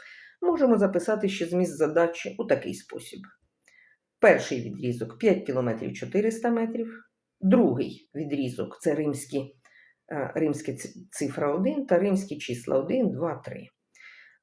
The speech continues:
Другий відрізок — це одна друга від п'яти кілометрів чотирьохсот метрів.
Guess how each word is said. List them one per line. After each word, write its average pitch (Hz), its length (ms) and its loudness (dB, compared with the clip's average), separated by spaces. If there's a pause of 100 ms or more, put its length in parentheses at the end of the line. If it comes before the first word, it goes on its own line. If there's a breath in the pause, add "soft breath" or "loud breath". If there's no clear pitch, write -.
(520)
Другий 220 380 6
відрізок — 127 540 -4
це - 120 4
одна 208 320 6
друга 196 420 2
від 165 260 -4
п'яти 165 280 0
кілометрів 135 540 -4
чотирьохсот 127 640 -6
метрів. 160 540 -4